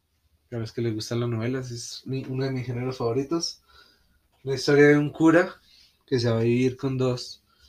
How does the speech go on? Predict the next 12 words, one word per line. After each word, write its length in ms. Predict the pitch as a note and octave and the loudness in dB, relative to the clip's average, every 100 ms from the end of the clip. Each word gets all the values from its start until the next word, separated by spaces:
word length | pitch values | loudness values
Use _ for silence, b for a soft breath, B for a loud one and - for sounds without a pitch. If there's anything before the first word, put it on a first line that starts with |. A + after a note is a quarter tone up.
| b b b b b _ _ | b b b b b _ _
Tiene 160 | C#3+ C3 | 0 2
un 60 | |
problema 300 | C#3+ D3 D3 | 4 4 4
de 60 | D3+ | 2
salud, 340 | C#3 D#3 G3 | 2 4 4
se 80 | F3 | 4
va 80 | C3+ | 4
a 40 | B2+ | 4
vivir 260 | C#3 C3+ | 2 0
con 160 | D3 C#3 | -4 0
dos 280 | C#3 C#3 D3 | 0 0 -4
empleadas. 720 | C#3+ C3+ C#3+ D#3+ F3 - | -4 0 4 4 2 -4